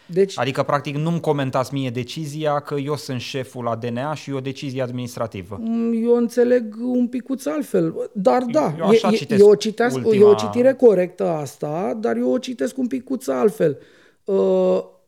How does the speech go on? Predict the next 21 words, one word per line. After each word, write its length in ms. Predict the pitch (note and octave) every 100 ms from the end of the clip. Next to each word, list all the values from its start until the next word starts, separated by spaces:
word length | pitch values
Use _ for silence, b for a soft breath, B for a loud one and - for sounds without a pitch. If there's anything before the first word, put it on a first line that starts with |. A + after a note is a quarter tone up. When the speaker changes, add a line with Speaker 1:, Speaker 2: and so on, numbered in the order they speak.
| _ -
Speaker 1:
omul 360 | F#3+ A3 A3 A3
e 140 | A3+
independent 760 | B3+ B3+ B3 A#3+ A3 G3+ G#3+ G#3
pe 160 | G#3+
soluțiile 720 | F#3+ G3+ F#3+ G3 F#3 G#3+ G3 F3+
lui, 520 | E3 D#3 F#3 B3 - _ _ _ _
dar 180 | F#3 G#3
nu 100 | A#3+
e 600 | B3+ B3+ A#3+ A#3+ A#3 A3
independent 560 | A3 G#3+ G3+ G#3 G#3 G#3
și 120 | -
administrativ. 1120 | G3+ G3 F#3+ F3 - F#3 E3+ E3+ D3+ A#2 - _
Speaker 2:
Mhm. 300 | D#3+ C3+ C#3+
Speaker 1:
Unde, 480 | F#3+ G#3 A3 F#3+ G#3 - _ _ _ _ _ _ _ -
continui 560 | F3 D#3 F#3+ G#3+ G3 F3
eu 100 | F3
citirea, 720 | - C#3 F#3+ A3 B3 - _
are 280 | C#3+ E3 F#3+
probleme, 640 | A3 A3+ A3 A3 C3 A#2 B2
nu? 260 | D#3 A#3+ -
Speaker 2:
Da. 380 | C3 G2+ -